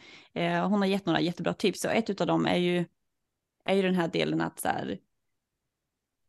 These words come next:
att lite det, det som man har hört innan, det här fake it till you make it, eller kliva in i energin och sådär, att bara så här, om jag var stolt över min kropp, vad skulle jag ha på mig för kläder då?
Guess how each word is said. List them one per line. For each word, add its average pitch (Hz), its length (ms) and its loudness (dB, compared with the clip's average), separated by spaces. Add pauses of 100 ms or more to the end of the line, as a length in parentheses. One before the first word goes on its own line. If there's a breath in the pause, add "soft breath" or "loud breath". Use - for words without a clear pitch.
(460 loud breath)
att - 460 -4 (1300 loud breath)
lite 285 300 6
det, 208 340 6
det 214 120 6
som 214 140 0
man 202 100 2
har 208 60 0
hört 196 200 0
innan, 202 220 2
det 208 60 4
här 175 80 4
fake 196 320 -2
it 190 60 -10
till 185 160 0
you 185 80 2
make 226 280 4
it, 208 100 -2
eller 185 120 0
kliva 185 340 -4
in 180 160 2
i 170 40 4
energin 196 460 2
och 226 80 -2
sådär, 196 220 0
att 180 180 -4
bara 170 240 0
så 180 120 -4
här, 165 180 0 (580 soft breath)
om 277 340 10
jag 180 200 4
var 190 240 6
stolt - 440 -6
över 98 160 2
min - 200 4
kropp, - 440 -2 (640)
vad 214 240 6
skulle 196 180 2
jag 190 40 8
ha 180 100 2
på 175 80 2
mig 165 100 4
för 165 120 -4
kläder 175 340 0
då? 180 260 -4